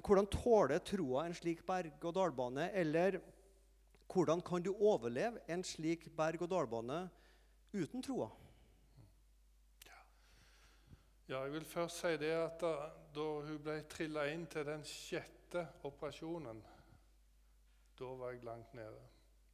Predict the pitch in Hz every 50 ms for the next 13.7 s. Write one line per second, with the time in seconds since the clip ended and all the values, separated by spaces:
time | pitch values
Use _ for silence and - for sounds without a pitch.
0 | - - - _ _ _ _ _ _ _ _ _ _ _ _ _ _ _ _ -
1 | - - - - _ _ _ - - - 127 117 135 160 160 160 - - 165 156
2 | 160 160 151 151 - 170 160 160 151 151 156 147 151 - 156 143 - - 151 147
3 | 156 147 143 - 143 139 139 151 151 151 151 156 156 156 147 - - 156 143 -
4 | - - 160 147 131 131 139 156 170 170 160 151 135 139 156 156 147 135 143 143
5 | 139 135 135 135 135 131 139 143 139 - - 147 143 139 139 139 139 147 151 147
6 | - - 151 143 143 139 135 135 - - 165 143 - - 151 131 - - 147 151
7 | 160 165 160 - - - - - - - - - _ _ _ _ _ _ - -
8 | _ _ _ _ _ _ _ _ _ - 220 170 156 151 151 143 135 - - 160
9 | 156 160 175 185 190 170 - - - 165 156 151 151 147 147 147 139 - 156 151
10 | 151 151 143 - - 170 151 139 139 156 170 170 170 - - - - - - -
11 | - - - - - 170 143 139 - - 151 151 156 151 147 143 127 - - -
12 | 151 131 - - 151 - 143 151 147 151 139 - - 151 131 - - 147 143 -
13 | - 147 139 139 131 131 127 135 139 131 - - -